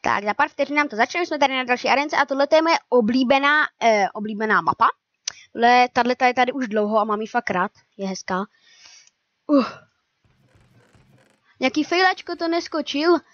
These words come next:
A, a, a, a, a, a, a, a. Jo, já mizím, já mizím, já mizím dolů. Tady takhle, eh, padáme tady, padáme do vodičky. My, eh, jdem do baráčku. Tak.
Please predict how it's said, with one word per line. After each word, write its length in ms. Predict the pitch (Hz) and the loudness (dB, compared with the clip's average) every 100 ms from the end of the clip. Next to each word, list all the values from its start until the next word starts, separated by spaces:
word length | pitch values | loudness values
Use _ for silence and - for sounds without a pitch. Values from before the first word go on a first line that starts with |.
| - - _ | -20 -20 _
A, 220 | 285 285 | 4 4
a, 260 | - - 269 | 2 0 0
a, 200 | - 262 | 2 0
a, 180 | - 262 | 2 0
a, 160 | - - | 0 0
a, 180 | 262 | 0
a, 320 | 247 254 - 247 | 2 0 0 -2
a. 120 | - - | -2 0
Jo, 180 | 277 269 | 4 4
já 160 | 254 | 4
mizím, 260 | 240 214 208 | 0 -6 -2
já 120 | 208 | -2
mizím, 240 | 196 196 | -2 -6
já 140 | 196 196 | -6 -6
mizím 240 | 202 226 | -6 -4
dolů. 240 | 208 185 - _ - - | -4 -6 -12 _ -8 -2
Tady 120 | 220 | 2
takhle, 280 | 226 233 226 - | 4 4 2 2
eh, 200 | 208 202 | 2 2
padáme 440 | 214 202 202 208 | 0 0 0 0
tady, 220 | 208 202 | 0 0
padáme 360 | 214 220 277 294 | 0 0 0 0
do 140 | 254 | 0
vodičky. 680 | 330 349 330 - - 226 202 190 - - | 0 0 -4 -8 -4 0 0 -2 -10 -8
My, 180 | 233 - _ | -8 -8 _
eh, 200 | 220 208 | 0 2
jdem 400 | 202 185 240 277 | 0 0 0 0
do 100 | 240 | -2
baráčku. 600 | 196 190 196 196 - 262 392 - _ _ _ _ | 0 0 0 -2 -10 -6 -8 -8 _ _ _ _
Tak. 200 | - - | -8 -8